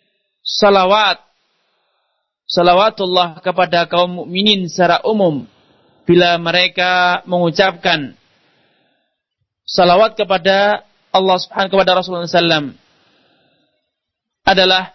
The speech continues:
bimakna rahmah. Allah Subhanahu wa taala merahmati dan menyayangi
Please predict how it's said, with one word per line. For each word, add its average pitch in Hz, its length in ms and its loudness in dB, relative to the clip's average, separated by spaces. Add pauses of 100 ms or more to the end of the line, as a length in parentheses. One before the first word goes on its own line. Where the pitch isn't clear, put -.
(240)
bimakna 180 440 0
rahmah. 180 540 -2 (800)
Allah 170 380 2
Subhanahu 170 760 -4
wa 160 80 0
taala 170 760 0 (840)
merahmati 185 1000 0
dan 185 160 0
menyayangi 180 680 -2